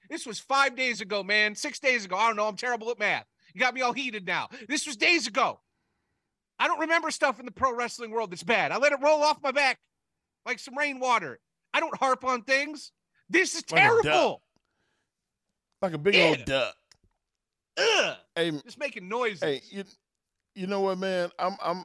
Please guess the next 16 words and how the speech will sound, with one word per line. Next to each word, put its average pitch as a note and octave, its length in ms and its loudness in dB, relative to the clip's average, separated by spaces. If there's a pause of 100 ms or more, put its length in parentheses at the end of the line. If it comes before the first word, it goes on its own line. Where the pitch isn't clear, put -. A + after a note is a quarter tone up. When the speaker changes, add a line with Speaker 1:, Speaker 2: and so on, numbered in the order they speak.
(260)
Speaker 2:
since F#3+ 340 -8
you G#3 160 -8
just F3 320 -4
eliminated, D3 720 -2 (500)
I'm G#3+ 160 2
gonna G3 100 2
eliminate C#3+ 480 0
one A#2+ 280 -6
too. G#2 260 -10 (840)
Speaker 1:
Okay. - 280 -20
Speaker 2:
I'm G3+ 180 0
gonna F#3+ 140 0
eliminate D#3 640 0
N D3 180 -2
X B2 220 -6
T. F#2+ 300 -8